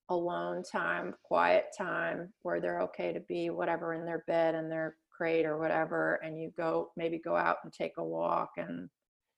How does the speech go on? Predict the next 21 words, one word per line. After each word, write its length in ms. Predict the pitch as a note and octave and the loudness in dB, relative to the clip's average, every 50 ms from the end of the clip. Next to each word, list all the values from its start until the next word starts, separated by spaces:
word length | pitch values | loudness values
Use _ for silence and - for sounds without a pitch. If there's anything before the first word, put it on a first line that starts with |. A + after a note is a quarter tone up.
| _ _ F#3+ - | _ _ -4 -2
um, 460 | E3+ E3 D3+ D3+ D3+ D#3 D3+ D3+ - _ _ _ _ _ - | 0 0 0 0 -2 -4 -4 -6 -10 _ _ _ _ _ -6
and 160 | D#3+ D#3+ E3 F3 | -4 -2 0 2
they're 180 | F3+ F3+ F3 | 4 6 6
okay. 360 | E3+ E3 - - - E3 E3 | 4 4 2 -2 -2 0 2
Like, 200 | E3 D#3+ D#3+ - | 2 2 0 4
they 80 | - F#3 | 4 4
don't 160 | F#3 F#3+ F#3+ | 4 4 4
have 160 | A3+ F#3+ - - | 2 0 0 -2
to 100 | - E3+ | -6 -2
be 180 | - E3+ E3+ F3 | 0 2 2 2
with 140 | F3 E3+ - | 0 -2 -4
you 160 | - E3+ E3 E3 | -4 -2 -2 -2
twenty-four 560 | - - F3+ E3+ E3+ E3 E3 - F3 E3+ E3 | -4 -6 -6 -4 -4 -4 -4 -4 -2 -2 -2
seven, 720 | E3 - - E3+ D#3+ E3 E3 E3+ E3 E3+ E3+ E3+ E3+ F3 - _ _ - | -4 -2 0 2 2 2 2 0 -2 -2 -2 -4 -6 -8 -10 _ _ -6
you 120 | F3+ F3+ | -6 -4
know, 320 | F3 E3 E3 E3+ E3+ E3+ - - | -2 0 0 0 0 -2 -2 -4
they're 120 | E3 D#3+ - | -6 -4 -4
gonna 240 | F3 E3+ E3 E3 E3 | -4 -4 -4 -6 -2
be 180 | F3+ F3 F3 F3 | 0 2 2 4
okay. 800 | E3+ E3+ E3+ - - - D#3+ D#3+ E3 E3 E3 E3 E3+ F3 F3+ - _ _ _ _ _ _ _ _ _ _ _ _ _ _ - | 2 0 -2 -4 -4 -2 0 0 0 0 0 0 0 -2 -4 -8 _ _ _ _ _ _ _ _ _ _ _ _ _ _ -8
Um, 600 | - E3+ E3 D#3+ D#3 D#3+ D#3+ D#3+ D#3+ E3 E3 E3+ | -6 -4 -4 -2 -2 -4 -4 -4 -6 -6 -10 -12